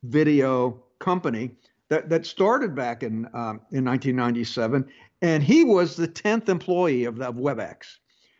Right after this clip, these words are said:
So he made a, he made a few bucks out of the WebEx deal when they went public. And so he moved to Silicon Valley. Now, here's the thing. When he got there, he had to write code.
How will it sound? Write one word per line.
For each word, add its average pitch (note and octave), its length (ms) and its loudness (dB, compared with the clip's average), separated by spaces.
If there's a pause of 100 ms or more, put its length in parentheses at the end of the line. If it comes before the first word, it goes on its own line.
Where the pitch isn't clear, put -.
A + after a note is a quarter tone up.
So D3+ 420 0 (180)
he B3+ 120 0
made A#3 160 0
a, D#3+ 40 -4 (100)
he G3 100 -2
made G#3 180 -2
a D3+ 60 -2
few D#3 220 -4
bucks F3+ 320 -2
out C3+ 100 -4
of A#2+ 80 -10
the A#2+ 80 -10
WebEx C#3+ 480 -8
deal B2+ 160 -8
when A2+ 160 -6
they A#2 100 -6
went G#2+ 200 -8
public. - 420 -6 (320)
And E3 100 0
so A3+ 140 4
he G3 140 4
moved A3 300 4
to G3+ 80 2
Silicon F#3+ 460 0
Valley. B2 460 -6 (1500)
Now, D#3+ 120 0
here's F#3+ 220 2
the F#3 120 0
thing. F#2+ 260 -8 (320)
When E3+ 160 2
he E3 60 0
got A#3 320 0
there, B2 400 -8 (320)
he F3+ 120 0
had F#3+ 280 -2
to F#3 60 2
write D3 320 -2
code. G2 380 -10